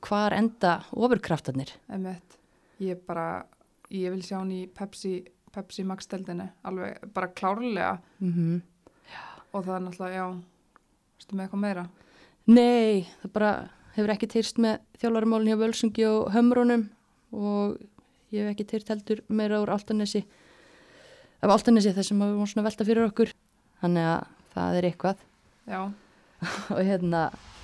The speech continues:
Speaker 1: já, en nei, nei, þetta er aðallega bara, þetta er allt slúður sem við erum búin að vera
Speaker 2: Já.
Speaker 1: nefna hérna.
Speaker 2: Ég hlakka til að heyra í, hérna, Svendísi eftir og spyrja hana hvert hún er að fara.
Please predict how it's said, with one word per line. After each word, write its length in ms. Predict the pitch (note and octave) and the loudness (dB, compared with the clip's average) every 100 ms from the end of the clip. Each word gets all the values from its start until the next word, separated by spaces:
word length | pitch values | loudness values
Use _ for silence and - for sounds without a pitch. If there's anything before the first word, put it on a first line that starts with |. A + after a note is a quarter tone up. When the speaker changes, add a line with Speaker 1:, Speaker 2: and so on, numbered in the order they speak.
| - - - - - - | -20 -20 -20 -20 -20 6
Speaker 1:
já, 120 | F3+ E3+ E3+ - | 8 10 6 4
en 160 | F#3 G3+ | 8 10
nei, 100 | G#3 | 10
nei, 120 | E3+ D3+ | 6 4
þetta 240 | F3 F#3+ | 0 2
er 80 | G3+ | 2
aðallega 300 | G3 G3+ G3 | 2 2 4
bara, 200 | F#3+ F3 - - - - _ | 4 4 2 -6 -20 -20 _
þetta 180 | G3 - | -2 2
er 40 | |
allt 180 | B3+ - | 2 2
slúður 420 | - B3+ A3+ C#3+ - | 0 4 4 2 -4
sem 180 | - E3+ | -4 -2
við 60 | |
erum 100 | E3+ | 0
búin 120 | - D#3+ | 0 2
að 100 | D#3+ | 4
vera 180 | D#3 - _ _ - | 2 0 _ _ -6
Speaker 2:
Já. 140 | G3 F#3+ G3 _ _ | -6 -4 -10 _ _
Speaker 1:
nefna 240 | F#3+ F#3+ D#3 | -2 0 0
hérna. 180 | C#3+ - - | 0 -4 -6
Speaker 2:
Ég 140 | G3 | -4
hlakka 280 | G#3 A3+ A3+ | -2 -2 -4
til 120 | G#3 G#3 | -4 -2
að 100 | G3+ | -2
heyra 140 | F#3+ | -2
í, 60 | F3+ G3 | -4 -6
hérna, 240 | F#3+ F#3 | -6 -8
Svendísi 500 | F3+ G#3 G#3 F#3+ F#3 | -6 -4 -2 -4 -6
eftir 280 | F#3+ - G3+ | -8 -8 -14
og 80 | F3+ | -10
spyrja 220 | F#3+ F3+ | -8 -6
hana 120 | F3+ | -8
hvert 220 | F3+ F#3 | -10 -6
hún 140 | G3+ F3+ | -4 -4
er 100 | F3+ | -6
að 60 | |
fara. 200 | F3 F3 | -8 -10